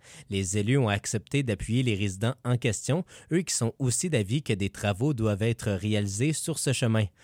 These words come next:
Cependant, le maire affirme que sans un appui financier plus important de la part de Québec, il devient très difficile pour les municipalités de conserver leur réseau routier en bon état. Voici ses propos.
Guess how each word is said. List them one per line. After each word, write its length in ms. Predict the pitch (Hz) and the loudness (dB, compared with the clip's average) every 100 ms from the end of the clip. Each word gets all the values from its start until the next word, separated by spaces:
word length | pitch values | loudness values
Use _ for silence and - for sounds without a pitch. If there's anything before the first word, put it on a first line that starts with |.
| - - | -20 -10
Cependant, 600 | - 92 95 92 113 123 | -6 -2 -2 0 2 2
le 140 | 98 | 2
maire 240 | 101 113 | 2 2
affirme 420 | 104 - 120 135 123 | 0 0 2 2 2
que 220 | 127 131 | 0 0
sans 440 | - 139 143 120 | -2 -2 0 0
un 200 | 98 98 | 0 0
appui 360 | 107 - 123 123 | 0 -2 -2 -4
financier 640 | - 117 110 95 - 123 | 0 0 2 0 -2 -4
plus 360 | 127 - 175 147 | -4 -4 -2 0
important 480 | 120 104 - 123 120 | 0 -2 -4 0 0
de 60 | |
la 100 | 101 | 0
part 220 | 87 110 95 | -2 -2 -2
de 80 | |
Québec, 420 | 95 101 120 160 - - - - | -4 -2 -2 -2 -8 -20 -12 -6
il 120 | 104 | -2
devient 340 | 104 95 123 | 0 2 0
très 260 | 117 135 135 | 0 -2 0
difficile 500 | 110 101 - 127 135 | -2 -4 -2 -2 -2
pour 180 | 107 92 | -2 -2
les 120 | 92 | -2
municipalités 600 | 98 95 - 95 - 147 | 0 -2 -4 -6 -4 -4
de 120 | 123 | -2
conserver 640 | - 127 120 127 92 98 143 | -4 -2 -2 -2 -4 -2 -2
leur 180 | 110 | -2
réseau 280 | 90 98 107 | -2 -2 -2
routier 380 | 104 98 120 151 - | -4 -4 -4 -4 0
en 120 | 131 | 0
bon 180 | 123 113 | 4 2
état. 280 | 101 95 - - - - | 2 -2 -6 -12 -20 -12
Voici 220 | - 95 - | -8 -4 -2
ses 140 | 131 | -2
propos. 320 | - 101 - | -2 -6 -8